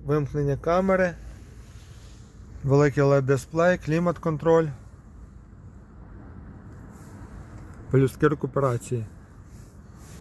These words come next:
Салон не пошкоджено, в стані як новий. Є U S B порт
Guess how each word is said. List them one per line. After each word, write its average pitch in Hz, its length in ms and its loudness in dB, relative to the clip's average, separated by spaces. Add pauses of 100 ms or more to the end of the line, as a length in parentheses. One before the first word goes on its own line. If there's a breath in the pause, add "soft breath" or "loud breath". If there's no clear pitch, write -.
(320)
Салон 156 540 4
не 180 140 2
пошкоджено, 170 840 -2 (420)
в - 60 -20
стані 180 400 -2
як 160 220 2
новий. 156 460 2 (1120 soft breath)
Є 156 240 4
U 156 280 4
S 127 120 -10
B 151 100 0
порт 160 360 2